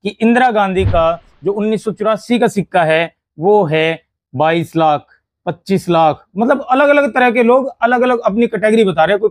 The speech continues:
पच्चीस लाख का लेगा। एक पोस्ट तो मैंने ऐसी देखी, उस पे लिखा हुआ था पचपन लाख रुपए। बिल्कुल भी time नहीं, at the present आपको account में पैसे मिलेंगे,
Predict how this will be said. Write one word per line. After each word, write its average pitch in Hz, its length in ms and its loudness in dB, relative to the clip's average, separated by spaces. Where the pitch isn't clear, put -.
पच्चीस 208 300 -12
लाख 220 140 2
का 220 120 -2
लेगा। 208 340 0
एक 220 260 0
पोस्ट 233 280 0
तो 240 80 0
मैंने 226 280 0
ऐसी 226 200 -4
देखी, 208 280 -2
उस 220 120 -2
पे 208 120 -6
लिखा 190 260 -4
हुआ 175 100 -4
था 180 80 -10
पचपन 180 420 -8
लाख 160 180 0
रुपए। 151 300 -2
बिल्कुल 208 280 2
भी 226 140 2
time 208 240 0
नहीं, 220 400 0
at 196 100 -6
the 214 120 -2
present 202 400 -2
आपको 190 260 -2
account 180 240 -4
में 175 140 -10
पैसे 170 280 -4
मिलेंगे, 202 440 -2